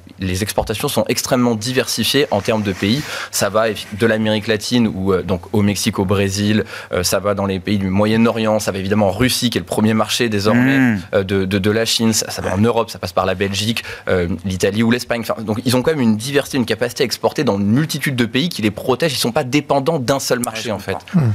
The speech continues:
Speaker 2: C'est du pragmatisme. C'est, c'est aussi, comme le disait Gilles, le signe d'un,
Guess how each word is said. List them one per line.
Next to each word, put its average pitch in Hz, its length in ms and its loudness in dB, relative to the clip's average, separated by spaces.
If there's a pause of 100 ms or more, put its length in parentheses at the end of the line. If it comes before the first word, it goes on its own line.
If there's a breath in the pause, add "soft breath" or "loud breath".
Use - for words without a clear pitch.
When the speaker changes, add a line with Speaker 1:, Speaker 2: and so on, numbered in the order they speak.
(140)
Speaker 2:
C'est 190 120 2
du 190 100 2
pragmatisme. 208 580 0
C'est, 185 220 0
c'est - 200 0
aussi, 220 400 2
comme 190 200 2
le 170 100 2
disait 165 300 2
Gilles, 208 260 2
le 180 240 4
signe 254 440 4
d'un, 160 260 0